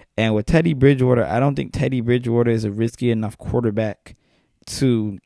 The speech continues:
turn the ball over, really. He's a game manager. He's not gonna really, um, you know, make that big mistake. He's not gonna really throw the ball downfield.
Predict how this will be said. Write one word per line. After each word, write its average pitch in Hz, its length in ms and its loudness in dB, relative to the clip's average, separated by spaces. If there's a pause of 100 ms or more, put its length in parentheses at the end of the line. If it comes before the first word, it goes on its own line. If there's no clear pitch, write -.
(180)
turn 143 240 4
the 123 100 2
ball 117 280 2
over, 101 340 -2
really. 82 300 -10
He's 120 200 -2
a 113 140 0
game 127 320 -2
manager. 123 580 0 (420)
He's 120 180 -2
not 120 200 -2
gonna 113 220 2
really, 110 540 2
um, 69 400 -8 (180)
you 135 100 0
know, 107 140 2
make 113 240 0
that 104 140 0
big 101 140 -2
mistake. 107 280 -8
He's 120 80 -2
not 117 140 0
gonna 110 120 0
really 101 200 -2
throw 117 180 6
the 104 60 4
ball 104 200 0
downfield. 98 560 -8